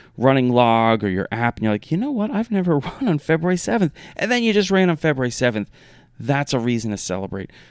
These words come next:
Could be crossing the finish line of a great race with a personal best. Could just be you finishing the cross. It could just be you crossing the finish line of a race where you struggled. Oh my goodness. Woo!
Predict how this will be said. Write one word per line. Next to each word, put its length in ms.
Could 160
be 120
crossing 340
the 80
finish 300
line 180
of 100
a 40
great 280
race 300
with 100
a 40
personal 440
best. 340
Could 160
just 280
be 80
you 160
finishing 400
the 60
cross. 440
It 140
could 180
just 160
be 80
you 220
crossing 360
the 80
finish 300
line 160
of 80
a 60
race 320
where 100
you 560
struggled. 1400
Oh 460
my 340
goodness. 640
Woo! 520